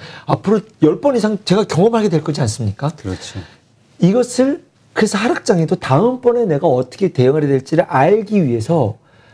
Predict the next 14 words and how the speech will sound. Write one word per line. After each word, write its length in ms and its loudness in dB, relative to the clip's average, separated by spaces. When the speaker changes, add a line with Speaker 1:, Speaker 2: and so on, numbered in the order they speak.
Speaker 1:
하락장도 640 -6
공부를 380 -12
하셔야 260 -10
돼요. 160 -20
공부를 460 -2
자꾸 280 -8
하라고 300 -2
강요하셔서 580 -6
죄송합니다만 840 -4
꼭 300 -4
공부를 460 -4
하셔야 280 -4
됩니다. 440 -8
그래서 300 -8